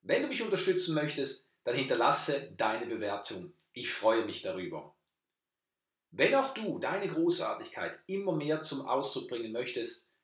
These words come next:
dann besuche meine Webseite und hole dir meine gratis E-Books und lies mein Buch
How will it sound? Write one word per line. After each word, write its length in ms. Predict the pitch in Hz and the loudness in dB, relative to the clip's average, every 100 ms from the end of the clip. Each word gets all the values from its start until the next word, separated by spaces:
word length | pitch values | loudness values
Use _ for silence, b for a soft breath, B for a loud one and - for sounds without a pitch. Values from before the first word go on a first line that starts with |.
| _ - | _ 2
dann 120 | 156 | 4
besuche 340 | 160 269 220 | 4 2 2
meine 200 | 170 151 | 4 6
Webseite 840 | 147 147 - 143 135 135 135 - - _ | 4 4 4 6 4 2 -2 -2 -10 _
und 240 | 117 113 110 | -8 -4 4
hole 260 | 151 160 | 6 6
dir 340 | 139 131 - - | 6 2 2 -4
meine 180 | 113 107 | -6 -4
gratis 540 | 110 113 117 110 - | 0 0 0 -4 -4
E-Books 720 | 185 170 175 170 - - - - | -4 4 4 4 0 -4 -10 -12
und 160 | 107 | -10
lies 300 | 107 143 - | -6 -4 -2
mein 200 | 113 98 | -2 -6
Buch 380 | 110 135 143 | -6 -6 -6